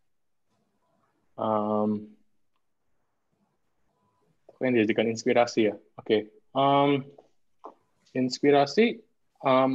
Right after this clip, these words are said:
I think kalau gua personally sih actually, em, my own dad ya. Karena gua ngeliat sendiri gimana ayah gua bekerja, em, mungkin, em, dia lebih, eh, dari segi excellence-nya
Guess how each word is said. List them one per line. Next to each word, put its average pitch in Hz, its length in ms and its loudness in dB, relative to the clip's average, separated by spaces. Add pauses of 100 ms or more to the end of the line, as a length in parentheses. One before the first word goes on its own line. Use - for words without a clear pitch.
I 131 120 -4
think 190 260 -4
kalau 117 320 0
gua 139 400 0 (360)
personally 117 520 -4
sih 156 280 0
actually, 139 600 -4
em, 104 340 -6
my 104 220 -6
own 107 440 -6
dad 110 300 0
ya. 110 180 -6 (480)
Karena 123 320 0 (440)
gua 120 160 2
ngeliat 117 200 -2
sendiri 117 240 0
gimana 113 400 -2 (160)
ayah 110 200 -2
gua 113 180 0
bekerja, 107 580 -2 (640)
em, 110 400 -2
mungkin, 127 600 -2 (520)
em, 117 280 0 (100)
dia 156 300 2
lebih, 131 420 -4
eh, 110 220 -8
dari 104 160 -4
segi 120 240 -8
excellence-nya 117 640 -6